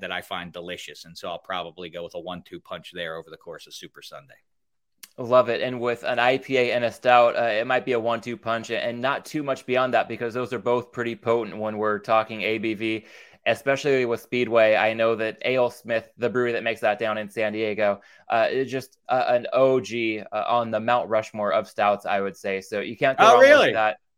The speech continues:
Speaker 2: Yeah.
Speaker 1: Woohoo!
Speaker 2: Yeah.
Speaker 1: I got it right. Um, and, and of course, it's Super Sunday, and like I do, I'm such a weirdo. I like to make charcuteries at home, and my kids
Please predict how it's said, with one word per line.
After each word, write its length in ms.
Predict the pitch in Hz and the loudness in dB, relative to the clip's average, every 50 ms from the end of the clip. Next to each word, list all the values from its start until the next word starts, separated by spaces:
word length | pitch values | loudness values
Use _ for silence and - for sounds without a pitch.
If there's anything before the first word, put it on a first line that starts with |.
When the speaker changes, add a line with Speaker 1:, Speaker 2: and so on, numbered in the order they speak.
| _ - | _ -4
Speaker 2:
Yeah. 240 | 110 113 107 101 - | -2 0 0 4 6
Speaker 1:
Woohoo! 840 | 392 453 440 453 494 508 523 523 508 508 508 494 494 494 480 466 453 | 8 10 12 12 12 12 12 12 12 12 12 12 12 10 10 12 12
Speaker 2:
Yeah. 140 | 440 - 226 | 10 10 8
Speaker 1:
I 100 | 220 - | 6 6
got 180 | 240 240 247 247 | 4 4 4 4
it 100 | 247 247 | 4 4
right. 360 | 262 262 262 247 190 - - - - - - - _ _ | 4 4 4 4 2 0 -4 -10 -20 -20 -20 -20 _ _
Um, 560 | - 175 175 175 180 175 175 175 175 170 175 - _ 175 | 2 4 6 6 6 6 6 4 2 -2 -8 -4 _ 0
and, 160 | 180 185 175 165 | 0 0 2 4
and 180 | 170 165 151 156 | 4 4 4 2
of 80 | 147 | -2
course, 560 | - 170 170 156 143 135 131 - - - - _ _ | -2 -2 0 0 0 -2 -6 -8 -14 -20 -20 _ _
it's 220 | 156 139 143 - | -10 -10 -10 -8
Super 260 | - 151 139 143 117 110 | -8 -8 -8 -8 -10 -14
Sunday, 540 | - - 139 131 123 117 117 110 110 107 | -10 -8 -6 -6 -6 -6 -8 -8 -8 -8
and 180 | 107 107 110 110 - - | -10 -12 -14 -16 -18 -12
like 220 | 113 113 107 113 | -10 -10 -10 -8
I 80 | 110 104 | -10 -10
do, 260 | 98 113 107 110 113 | -10 -10 -10 -10 -12
I'm 140 | - 117 110 | -12 -16 -14
such 220 | - 127 120 - | -14 -14 -14 -12
a 40 | 113 | -14
weirdo. 480 | 104 107 113 113 110 113 113 113 110 110 | -14 -12 -10 -8 -8 -8 -6 -6 -6 -6
I 120 | 107 101 | -6 -6
like 180 | 101 104 104 104 | -8 -8 -10 -10
to 80 | 104 | -12
make 220 | 98 101 104 104 104 | -10 -10 -10 -10 -10
charcuteries 800 | - - 104 95 - - - 107 101 95 104 101 101 101 101 101 | -10 -12 -12 -12 -12 -14 -16 -14 -12 -10 -10 -10 -10 -10 -10 -14
at 80 | 90 | -14
home, 400 | 82 101 101 101 104 107 107 104 _ _ - - - - - | -14 -12 -12 -10 -10 -12 -14 -16 _ _ -20 -20 -20 -12 -10
and 120 | 113 107 | -8 -6
my 140 | 110 104 98 | -6 -6 -6
kids 460 | - - 127 117 110 107 98 - - | -8 -6 -4 -4 -4 -4 -6 -12 -18